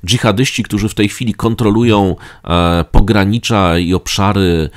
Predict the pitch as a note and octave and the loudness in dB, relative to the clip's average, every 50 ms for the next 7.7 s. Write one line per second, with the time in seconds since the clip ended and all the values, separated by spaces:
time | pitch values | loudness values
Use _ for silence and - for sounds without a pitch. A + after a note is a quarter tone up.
0 | - - - - - D#2+ D#2+ E2 E2 D#2+ D#2+ E2 D#2+ D#2 C#2 - - - B2 C#3+ | -16 -20 -14 -8 -6 -4 -2 -2 0 0 0 0 -2 -2 -4 -6 -4 0 2 4
1 | D#3 A#2+ F2 D#2 - - - E2+ D#2 D2 D2 C#2+ C2+ - - - G#2+ A2 A#2 G#2+ | 4 4 2 2 -2 -2 -2 -2 -2 -2 -2 -4 -6 -8 -4 -2 -2 -2 0 -2
2 | - G2 - F2 D2+ - - G#2+ G#2+ - - - G2+ G2+ G2 F2+ F#2 - - - | -4 -6 -4 -4 -4 -4 -4 -4 -4 -4 -4 -2 -2 0 0 -2 -2 -4 -6 -6
3 | F#2+ F#2 F2+ F2+ E2+ - F2+ F2 - - F#2 - E2+ E2 F2+ F2 - - G2 G2+ | -4 -2 -2 -2 -2 -2 -4 -6 -4 -4 -6 -4 -4 -4 -4 -6 -6 -8 -10 -10
4 | - - D#2+ - - G2+ F#2+ D#2 E2 - A2+ F#2+ D#2 D#2 D2 E2+ G2 - C#3 D3+ | -10 -10 -10 -6 -4 -2 -2 -2 -2 -4 -4 -6 -4 -4 -6 -6 -6 -6 -8 -8
5 | - G#2 - G3+ F3 G3 F#3 G3 - - - A#1 B1 F2 - E2+ C#2+ - - - | -6 -2 -2 -2 -2 -4 -6 -8 -6 -6 -4 -4 -4 -4 -4 -4 -6 -6 -8 -12
6 | - - - - - - - A#2+ A2+ A2 - - - - - - - - - - | -14 -14 -16 -20 -20 -16 -12 -10 -10 -8 -8 -8 -10 -10 -12 -16 -20 -20 -20 -20
7 | - - - - A2 - G2 F#2+ - - G2 - F#2 E2+ | -18 -12 -8 -6 -4 -2 -2 -2 -2 -4 -6 -4 -4 -6